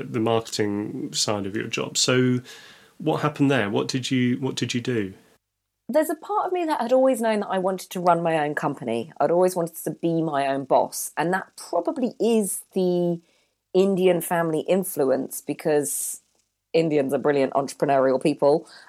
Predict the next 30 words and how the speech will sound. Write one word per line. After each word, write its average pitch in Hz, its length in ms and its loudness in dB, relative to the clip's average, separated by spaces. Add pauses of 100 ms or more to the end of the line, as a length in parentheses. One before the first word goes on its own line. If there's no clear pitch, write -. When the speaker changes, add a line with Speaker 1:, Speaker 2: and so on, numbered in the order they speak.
(120)
Speaker 2:
Everybody 156 460 6
in 143 100 2
my 147 320 2
family 156 520 0
seems 147 300 -4
to 151 100 0
run 143 180 4
their 147 180 2
own 151 140 2
business 151 400 -2
in 151 80 -2
some 143 200 -4
way, 139 140 0
shape 135 260 0
or 143 60 0
form. 147 380 0
So 190 160 4
it 180 100 -2
was 214 160 2
kind 277 300 -2
of 254 80 0
always 190 260 2
a 160 40 -16
sense - 340 -6
of - 20 -6
inevitability 151 960 0
that 139 140 0
eventually 147 600 2
I'd 135 160 2
run 131 320 -2